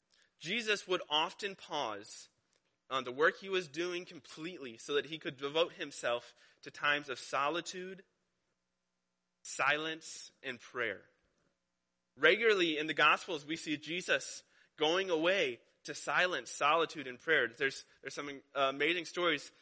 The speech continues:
Something that's so interesting about Jesus is that when his ministry started at thirty years old, um, he was baptized by John the Baptist. And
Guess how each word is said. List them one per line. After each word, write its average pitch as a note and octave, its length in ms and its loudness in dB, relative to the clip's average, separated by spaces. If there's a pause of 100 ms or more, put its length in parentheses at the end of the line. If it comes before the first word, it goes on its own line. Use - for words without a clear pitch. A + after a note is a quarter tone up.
(300)
Something G#3 240 2
that's F3 140 2
so G#3+ 180 4
interesting G#3 440 -2
about D3+ 240 4
Jesus D3+ 400 -2
is C#3 160 -8
that C#3+ 200 6 (140)
when D3+ 120 -2
his F3+ 240 -2
ministry E3+ 400 -4
started D#3+ 440 0
at C3 200 -2
thirty D3 240 -2
years E3 320 -4
old, B2 320 -4 (680)
um, C3 280 0 (100)
he E3+ 100 -2
was D#3 120 2
baptized D#3 640 4
by C#3+ 140 2
John C#3+ 280 -2
the D3 60 -10
Baptist. C#3 760 0 (540)
And E3+ 160 6